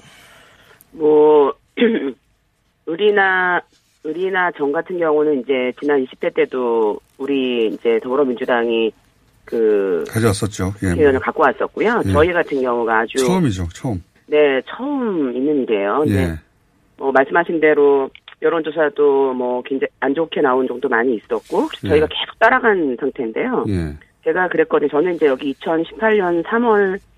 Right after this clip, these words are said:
Speaker 1: 칠 일 나와서 제가 하는 말씀은, 드리는 말씀은 선거 때처럼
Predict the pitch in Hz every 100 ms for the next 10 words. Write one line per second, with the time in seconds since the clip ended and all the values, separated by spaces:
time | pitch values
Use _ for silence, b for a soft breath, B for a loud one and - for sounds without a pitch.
0 | _ - 277 247 165 127 127 123 135 139
1 | 113 135 139 170 160 131 - 131 131 127
2 | b b _ - 175 151 123 - 131 131
3 | b b b 262 294 302 254 - 196 165
4 | 131